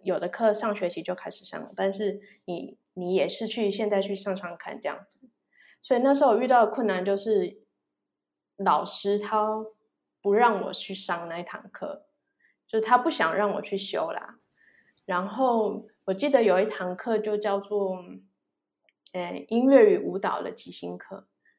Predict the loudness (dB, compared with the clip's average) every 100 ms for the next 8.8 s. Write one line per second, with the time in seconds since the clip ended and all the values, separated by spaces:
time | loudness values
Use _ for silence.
0 | _ _ -12 -8 -4 -2 0 0 -2 -6
1 | -8 -8 -6 0 2 2 0 -6 -4 -6
2 | -8 -4 -2 -2 -4 -4 -4 -6 -8 -14
3 | _ -14 -8 0 4 6 4 2 -8 -6
4 | -4 0 0 0 -4 -2 0 0 0 -4
5 | -2 -2 -2 -6 -10 -18 -16 -10 -4 -2
6 | -2 -6 -8 -8 -6 -8 -8 -12 -10 -6
7 | -8 -6 -6 -6 -10 _ -10 -8 -8 -10
8 | -8 -10 -10 -14 -20 -20 -20